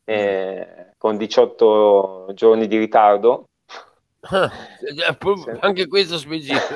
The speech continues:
Speaker 1: <laughs> Io, la mia era una battuta, però c'era l'ostetrica. <laughs>
Speaker 2: Sì, sì, mia mamma proprio zero,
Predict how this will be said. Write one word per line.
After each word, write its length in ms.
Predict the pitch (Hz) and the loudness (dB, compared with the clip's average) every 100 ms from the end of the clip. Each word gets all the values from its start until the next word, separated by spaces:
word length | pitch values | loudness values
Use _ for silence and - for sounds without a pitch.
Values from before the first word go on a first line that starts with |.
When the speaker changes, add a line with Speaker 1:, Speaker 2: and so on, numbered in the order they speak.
| 143 | -8
Speaker 1:
<laughs> 160 | - - | -10 -8
Io, 220 | 180 175 | -2 0
la 240 | 160 156 151 | -2 -4 -4
mia 140 | 175 | 0
era 100 | 165 | 0
una 160 | 151 139 | 0 0
battuta, 680 | 135 123 _ 170 156 127 110 | 0 -2 _ -4 -4 -4 -8
però 200 | - 110 - - 156 | -10 -14 -14 -12 -12
c'era 220 | - 165 160 | -4 -2 -2
l'ostetrica. 840 | 151 - 185 170 135 131 110 117 - | -4 -6 -2 -2 -2 -12 -8 -10 -8
<laughs> 840 | 123 _ 127 _ 127 - _ 107 _ _ _ _ | -14 _ -18 _ -20 -20 _ -20 _ _ _ _
Speaker 2:
Sì, 160 | 151 | -4
sì, 140 | 151 143 156 | 0 4 4
mia 140 | 120 117 | 6 4
mamma 260 | 123 147 | 4 2
proprio 800 | 139 120 - 127 120 117 110 104 | 2 0 2 2 2 2 0 -4
zero, 480 | 95 117 120 95 90 | -4 0 2 0 -4